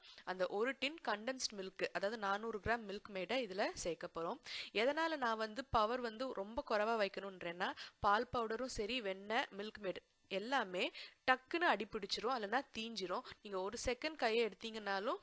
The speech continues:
கரிஞ்சிரும், அந்த ஸ்மெல் வந்துரும், டேஸ்ட் போயிரும். அதனால தான் பவரை வந்து நல்லா குறைவா வைக்க சொல்றேன். கேஸ் ஸ்டவ்ல வச்சீங்கன்னா உள்ளதுலயே சிம்ல வச்சு பண்ணுங்க. இதை ஒரு ரெண்டுல இருந்து மூணு நிமிஷம் இப்படி கலந்துட்டே இருந்தீங்கன்னா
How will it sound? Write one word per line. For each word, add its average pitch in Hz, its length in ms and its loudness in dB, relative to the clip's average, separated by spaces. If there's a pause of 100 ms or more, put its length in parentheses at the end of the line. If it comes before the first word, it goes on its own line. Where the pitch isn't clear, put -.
கரிஞ்சிரும், 202 540 -2 (100)
அந்த 185 220 -4
ஸ்மெல் 208 340 2
வந்துரும், 190 400 -6
டேஸ்ட் 190 320 -2
போயிரும். 165 280 -2 (320)
அதனால 214 260 2 (100)
தான் 339 160 2 (240)
பவரை 214 340 4
வந்து 214 260 -4
நல்லா 208 200 0 (120)
குறைவா 196 320 4
வைக்க 170 260 -4
சொல்றேன். 196 340 -4
கேஸ் 196 240 4
ஸ்டவ்ல 214 320 0
வச்சீங்கன்னா 208 460 -2 (220)
உள்ளதுலயே 240 360 0 (100)
சிம்ல 262 400 -4
வச்சு - 180 -6 (100)
பண்ணுங்க. 165 420 0 (460)
இதை 240 160 4
ஒரு 226 120 2
ரெண்டுல 269 240 -2
இருந்து 285 240 -6
மூணு 254 220 -6
நிமிஷம் 240 280 -2
இப்படி - 220 -8
கலந்துட்டே 214 480 0
இருந்தீங்கன்னா 190 540 -2